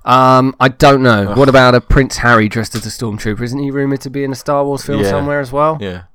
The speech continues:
Speaker 1: Yeah.
Speaker 2: What, what about Meghan Markle?
Speaker 1: I'm in a Star Wars film. You'll have to, you'll, I won't let you know
Speaker 2: Yeah.
Speaker 1: which one.
Speaker 2: You're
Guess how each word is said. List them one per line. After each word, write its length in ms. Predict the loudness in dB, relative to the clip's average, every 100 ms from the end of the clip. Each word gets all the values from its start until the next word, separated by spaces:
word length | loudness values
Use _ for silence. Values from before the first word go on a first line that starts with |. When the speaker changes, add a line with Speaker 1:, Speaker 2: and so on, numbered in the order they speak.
| _ -10
Speaker 1:
Yeah. 300 | -8 -8 -10 _ _
Speaker 2:
What, 240 | -10 -10 -10 -6
what 160 | -4
about 180 | -2 -2
Meghan 240 | -2 -4
Markle? 400 | -4 -6 -8 -16 0
Speaker 1:
I'm 200 | 2 4
in 60 | 2
a 60 |
Star 280 | 0 -2 -2
Wars 200 | -4 -8
film. 300 | -10 -10 -12 _ _ _ _ _ _ _ _ _ _ _ _ _ _
You'll 120 | -2 -2
have 140 | -2
to, 160 | -8 -10
you'll, 420 | -8 -8 -8 -8
I 140 | -8
won't 240 | -6 -6 -6
let 120 | -6
you 40 |
know 120 | -6 -8
Speaker 2:
Yeah. 100 | -8
Speaker 1:
which 180 | -10
one. 220 | -10 -10 -12 _ -16
Speaker 2:
You're 260 | -14 -14